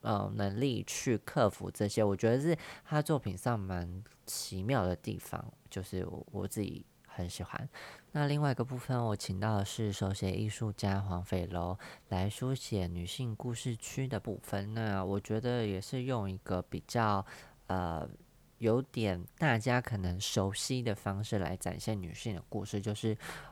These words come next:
呃，文字啊，然后比较需要长时间阅读的。我觉得这样的连接性其实是，呃，我觉得故-，这些长篇故事很，很需要的呈现方式。然后我把它放在一些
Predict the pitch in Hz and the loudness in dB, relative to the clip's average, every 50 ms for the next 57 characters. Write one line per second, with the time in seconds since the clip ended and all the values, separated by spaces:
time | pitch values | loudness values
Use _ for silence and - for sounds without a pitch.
0 | - - 123 104 98 95 98 101 98 95 98 110 117 - - - 151 143 127 110 | -12 -6 -2 -2 0 2 2 2 2 2 0 -2 -4 -4 -4 -2 0 2 4 4
1 | 104 104 98 98 95 95 95 92 95 110 117 110 - - 123 - - 101 104 104 | 4 4 4 4 2 2 2 0 0 0 0 0 0 -2 -4 -2 0 0 0 0
2 | - - 110 101 95 98 - - 95 92 95 - - 110 113 110 110 110 120 120 | -2 -4 -2 -2 -2 -2 -2 -2 -2 -2 -2 -4 -4 -4 -2 -2 0 0 0 2
3 | 127 101 90 - - - - - - 92 98 104 107 - 123 135 151 - - 160 | 2 2 2 0 -4 -8 -6 -4 0 2 2 2 4 4 4 2 2 2 2 0
4 | 127 107 92 90 95 98 92 90 95 92 - 104 95 104 - - - 143 113 98 | 2 2 0 0 2 2 2 2 0 0 0 0 0 0 0 0 0 0 -2 -2
5 | 95 - - - 101 98 95 101 101 104 104 - - 127 120 107 107 - - - | -4 -6 -4 -4 -2 0 2 4 4 4 2 2 2 4 4 4 4 2 -4 -12
6 | - - - _ _ - - _ - 87 - - - - - - - - - - | -18 -20 -20 _ _ -20 -12 _ -4 -4 -2 -4 -4 -8 -10 -12 -12 -12 -10 -6
7 | - 95 104 - 107 104 110 110 110 - - - - - - _ _ - - - | -4 -2 -2 0 2 2 4 2 2 0 -4 -10 -20 -20 -20 _ _ -20 -20 -12
8 | - - 139 120 107 101 - - - - - - 147 120 110 110 107 107 - - | -6 -2 0 0 0 -2 -4 -8 -12 -8 -2 0 2 4 4 4 4 4 4 2
9 | - 101 95 107 120 117 - - 120 107 101 - 117 101 98 - - 113 - - | 2 2 4 4 4 4 4 4 4 4 4 4 4 4 4 2 0 -4 -4 0
10 | 107 98 92 - - - 110 107 113 117 104 98 92 - - 98 80 67 - - | 0 0 0 0 -2 0 2 2 4 4 4 2 2 0 -2 -2 -2 -2 -4 -8
11 | - - - - - - - - - - 110 98 104 - 139 117 101 - 98 90 | -10 -12 -14 -14 -16 -18 -14 -8 -2 2 4 4 4 6 4 4 4 4 2 2
12 | 95 98 101 - - - 107 98 87 - - - - - - - _ - - 113 | 2 0 -2 -2 -2 0 -2 -2 -2 -4 -8 -12 -14 -14 -18 -20 _ -4 -2 0
13 | 98 92 92 98 104 107 - - 135 127 117 107 104 101 98 95 95 92 92 92 | 2 2 2 0 -4 -4 -2 0 2 2 2 2 2 0 0 0 0 0 0 0
14 | 98 107 - 120 95 95 98 101 104 107 - - 131 110 98 92 92 - - - | 0 2 2 4 4 4 4 4 2 2 2 2 0 2 2 0 -4 -4 -2 0
15 | 113 101 95 92 90 80 98 101 101 - - - - 101 95 95 95 92 | 0 2 2 2 0 -2 -2 -4 -6 -6 -8 -6 -2 0 0 2 2 0